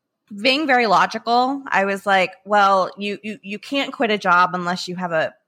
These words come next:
job ready because that's, like, the rules." Um, but I was just getting hit over the head harder and harder with these signs to quit.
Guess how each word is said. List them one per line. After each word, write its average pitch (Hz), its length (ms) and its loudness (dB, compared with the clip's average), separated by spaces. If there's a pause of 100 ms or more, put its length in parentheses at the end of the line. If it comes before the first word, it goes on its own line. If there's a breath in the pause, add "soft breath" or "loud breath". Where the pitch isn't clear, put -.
(520)
job 185 320 2
ready 165 500 0
because 175 260 -8
that's, 170 200 -10
like, 151 140 -12
the 151 100 -10
rules." 180 720 -2 (480 loud breath)
Um, 202 400 4
but 233 180 4
I 208 140 4
was 214 180 -2
just 190 160 -10
getting 190 220 -2
hit 220 300 -2
over 160 180 0
the 156 80 0
head 175 340 2
harder 165 400 0
and 170 100 -6
harder 208 380 0
with 165 220 -8
these 160 180 -10
signs 156 400 -6
to - 100 -18
quit. 269 300 -2